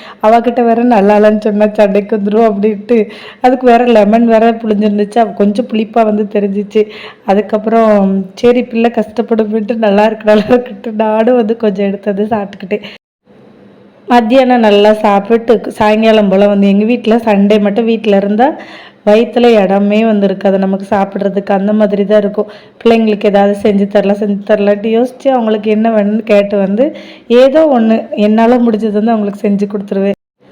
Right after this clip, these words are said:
அன்னைக்கு வந்து பாயாசம் தான் வந்து சேமியா பாயாசம் வந்து செஞ்சு கொடுத்தேன். அவங்க வந்து சாப்பிட்டுட்டு இருந்தாங்களா, நான் வந்து மாவாட்டுறதுக்கு வந்து வந்துட்டேன். நம்மளுக்கு கிரைண்டர்ல போட்டோமா, நல்லா ரெண்டு குண்டா மாவாட்டி வச்சோமா அப்படின்ட்டு இல்லாம கிரைண்டர் வந்து ரிப்பேர் ஆக்கி போட்டாச்சா.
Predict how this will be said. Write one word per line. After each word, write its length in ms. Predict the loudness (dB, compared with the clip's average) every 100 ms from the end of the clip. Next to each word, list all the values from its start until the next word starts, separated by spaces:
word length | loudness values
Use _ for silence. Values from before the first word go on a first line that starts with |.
| -20 -20 -20 _ -2
அன்னைக்கு 320 | 0 2 2
வந்து 200 | 2 2 2
பாயாசம் 560 | 2 4 2 0 0
தான் 140 | 0 0
வந்து 140 | 0
சேமியா 400 | -2 0 0 0
பாயாசம் 440 | 0 2 0 0 -2
வந்து 160 | -2
செஞ்சு 280 | -2 -2 -2
கொடுத்தேன். 400 | -4 -6 -2 -2
அவங்க 260 | 0 -2 0
வந்து 180 | -2 -2
சாப்பிட்டுட்டு 420 | -2 -2 -4 -6
இருந்தாங்களா, 460 | -4 -4 -2 -2 -2 -6 -20 -20 -16 -2
நான் 220 | 2 2
வந்து 320 | 2 2 4 4 4 4 2 2 0 0
மாவாட்டுறதுக்கு 720 | 0 2 2 0 -4 -4 -4
வந்து 160 | -4 -4
வந்துட்டேன். 340 | -4 -4 -8 -12 -20 -20 -6
நம்மளுக்கு 440 | -2 0 0 0 0
கிரைண்டர்ல 540 | 2 2 2 0 0 0
போட்டோமா, 500 | 0 0 0 0 2
நல்லா 260 | 2 2
ரெண்டு 260 | 2 2 0
குண்டா 280 | -2 -2 -2
மாவாட்டி 560 | -2 -2 0 0 0 -2
வச்சோமா 400 | -4 -4 -2 -2
அப்படின்ட்டு 420 | -2 -2 -2 -2
இல்லாம 340 | -2 -2 -2
கிரைண்டர் 500 | -2 0 0 -2 -2
வந்து 300 | 0 0 0
ரிப்பேர் 360 | -2 -2 0 0
ஆக்கி 180 | -2 -4
போட்டாச்சா. 460 | -6 -4 -2 -2